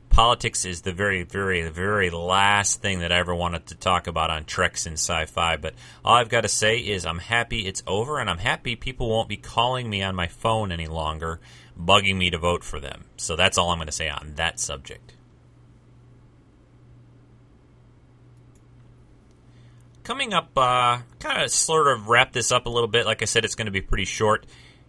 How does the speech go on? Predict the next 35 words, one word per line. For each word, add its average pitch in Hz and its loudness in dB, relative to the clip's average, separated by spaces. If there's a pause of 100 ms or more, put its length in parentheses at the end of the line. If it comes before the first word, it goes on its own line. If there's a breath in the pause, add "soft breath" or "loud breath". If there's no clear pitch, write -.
(100)
Coming 170 -2
up - -2
this 131 0
weekend 123 2
on 92 0
the 92 -4
podcast, 101 0
uh, 107 -4
I, 123 -4
I 127 -2
was 123 -6
going 170 -2
back 139 6
and 123 -4
forth 127 2
on 104 0
which - -2
Star 120 6
Trek - -2
series, 101 0
uh, 85 -2
uh, 87 -6
which 113 0
episode 110 2
of 90 -2
which 104 0
Star 104 0
Trek 98 -4
series 95 -2
to 98 -8
cover, 92 0
and 92 -2
I 101 -4
decided 170 -2
that 135 0